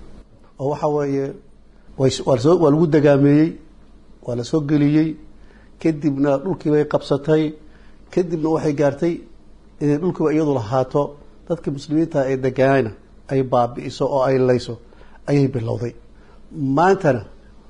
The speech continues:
waa isla sidii uun oo waxay rabtaa inay sidii kale ay ku soo gasho Soomaaliya, kadibna ay dariiqii uun ay Falastiin u martay ay u marto. Waxaa kaloo intaa dheer, shalay waxaad og tahay Yuhuud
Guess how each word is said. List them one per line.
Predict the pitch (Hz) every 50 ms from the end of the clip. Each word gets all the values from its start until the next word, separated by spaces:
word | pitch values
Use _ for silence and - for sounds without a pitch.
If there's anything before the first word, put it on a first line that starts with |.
| - - -
waa | 139 147 -
isla | - - 143 143
sidii | 139 - - 220 208 190 180 170
uun | - 147 139 139 139 135 135 - - - - - - - - - - -
oo | - 131 127 127 127 131 127 123 123 - - - - - - - - - - -
waxay | - 139 147 151
rabtaa | 143 - 147 160
inay | 170 151
sidii | - - 190 190 180 165
kale | - - 151 151 147
ay | 139
ku | - -
soo | - 147
gasho | 127 147 117 - 139
Soomaaliya, | 123 - 131 127 143 156 160 160 156 160 165 165 - - - - - - - - - - - - - -
kadibna | - 190 185 160 165 135 131 127 113 - - - - - - - - - - - - -
ay | 143 139
dariiqii | 131 139 170 180 202 190 - 165
uun | 139 147 135 131 135 139 - - -
ay | 147 131
Falastiin | - 143 143 139 - 196 160
u | 160 151
martay | 139 127 - - 131 131 131 - - - - - - -
ay | 139 135
u | 135 143 131
marto. | 120 123 - - - - - - - - - - - - - - - - - - - -
Waxaa | 151 151 151
kaloo | - 175 185 202
intaa | 190 196 180 165
dheer, | 156 165 165 135 - - - - - - - - - -
shalay | - - 180 175 160 147
waxaad | 143 160 160
og | 147 -
tahay | 139 127 123 123 123
Yuhuud | 131 131 143 151 147